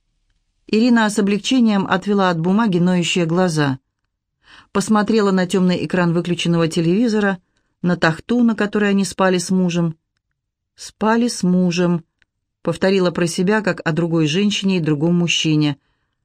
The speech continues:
Поежилась от прокатившихся по спине ледяных мурашек. За мурашками заколотилось в груди сердце. «Да что ж это?» Во рту стало горько-горько, и Ирина вспомнила, что так же горько становилось в детстве, когда ее обижали.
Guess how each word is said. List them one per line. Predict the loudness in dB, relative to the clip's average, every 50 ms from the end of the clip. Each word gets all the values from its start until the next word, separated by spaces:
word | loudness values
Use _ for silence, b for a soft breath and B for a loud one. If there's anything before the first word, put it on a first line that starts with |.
| _ _ _ _ _ _
Поежилась | -2 0 0 2 2 2 2 2 2 2 0 0 0 -2 -2
от | -2 -2 -2 -2
прокатившихся | -2 -4 -2 0 -2 -2 0 -2 -2 -2 -2 -4 -4 -4 -4 -4
по | -4 -6
спине | -6 -4 -2 0 0 0
ледяных | 0 0 0 2 0 0 0 0
мурашек. | 0 0 2 2 2 0 0 -2 -6 -10 -12 -16 _ _ _ _ _ _ _ _ _ _ _ _ -10
За | -4 0 2
мурашками | 2 2 2 0 0 -2 -2 -2 0 0
заколотилось | 0 -2 0 0 0 0 0 0 0 0 0 -2
в | -2 -2
груди | 0 0 0 2 2 2 2 2 0 B B B B B
сердце. | -12 -4 -2 0 0 0 0 -2 -4 -2 -2 -2 -4 _ _ _ _ _ _ _ _ _ _ _ -8
«Да | -4 -4 -2
что | -4 -2 -2 0 0 0
ж | 0 0 -2
это?» | -4 -4 -4 -6 -6 _ _ _ _ _ _ _ _ _ _ _ _ _ _ B B B B
Во | B 0 0
рту | 2 0 -2
стало | 0 0 0 2 2 2
горько-горько, | 2 2 2 0 2 0 -2 0 2 2 2 2 2 2 0 -2 -2 B B B _ _
и | 0 2 2 2
Ирина | 4 2 2 0
вспомнила, | 0 -4 -8 -4 -2 0 2 2 2 2 2 0 0 -2 -2 -6 _ _ _ _ -14
что | -12 -8 -6 -2
так | 0 0 0
же | 2 0 0
горько | 2 2 0 0 0 -2 -4
становилось | -2 -2 0 0 0 0 0 0 0 0
в | 0
детстве, | 0 0 -2 -2 -2 -4 -4 -2
когда | -2 -2 -2 0 0
ее | 0 2 2 0
обижали. | 0 0 0 -2 0 0 0 0 0 -2 -4 -6